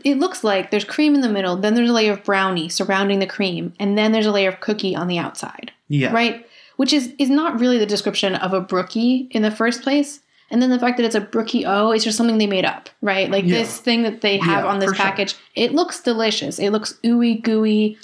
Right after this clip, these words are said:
Speaker 1: You see like fudgy brownie. It's kinda melty. The cream looks nice.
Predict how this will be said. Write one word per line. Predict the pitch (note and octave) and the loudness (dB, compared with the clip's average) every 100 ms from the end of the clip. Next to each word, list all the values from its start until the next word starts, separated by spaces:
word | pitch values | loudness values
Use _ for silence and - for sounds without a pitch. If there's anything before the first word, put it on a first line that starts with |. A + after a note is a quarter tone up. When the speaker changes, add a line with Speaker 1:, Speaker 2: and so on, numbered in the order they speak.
| - - | -16 -6
Speaker 1:
You | G#3 | -4
see | - G#3 | -2 -2
like | F#3+ F3 | 0 -2
fudgy | - G#3 G#3 G3+ | -2 -2 0 -2
brownie. | G#3 A3 G#3+ G#3+ G#3+ G3+ G3+ | 0 0 2 2 2 2 0
It's | G3 | -2
kinda | - F#3 F3+ | -4 -4 -2
melty. | F#3+ F#3+ G3 G#3 G3+ F#3+ F#3+ | -2 -4 -4 -4 -2 0 -2
The | F3+ | -4
cream | - G3+ G3 F#3+ | -8 -6 -4 -4
looks | F#3 - | -6 -4
nice. | G3+ G3 G3 F#3+ F#3+ - | -2 0 0 -2 -6 -12